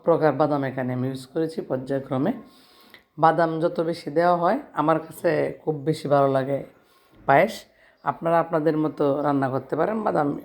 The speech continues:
অ্যাড করতে পারেন এক প্রকার, নাও করতে পারেন। এটা হচ্ছে চীনা বাদাম, আমি কাজু বাদাম আর কাঠবাদাম আগে দিয়েছি, পেস্তা বাদাম দিয়েছি।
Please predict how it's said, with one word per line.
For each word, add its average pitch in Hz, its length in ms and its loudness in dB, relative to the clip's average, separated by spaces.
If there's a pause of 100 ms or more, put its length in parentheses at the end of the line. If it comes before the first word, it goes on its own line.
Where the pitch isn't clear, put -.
অ্যাড - 260 -8 (240)
করতে 147 280 -2
পারেন 139 200 4
এক 131 200 -4
প্রকার, 135 280 -4
নাও 127 220 -2
করতে 127 280 -8
পারেন। 170 260 -4
এটা 156 280 -8
হচ্ছে 139 240 -4
চীনা 131 260 -2
বাদাম, 131 320 -2 (640)
আমি 139 200 -4
কাজু 147 280 4
বাদাম 139 320 2 (180)
আর 127 200 -8
কাঠবাদাম 135 540 -4
আগে 127 260 2
দিয়েছি, 143 380 -6
পেস্তা 135 380 -4
বাদাম 117 320 -2
দিয়েছি। 120 380 -6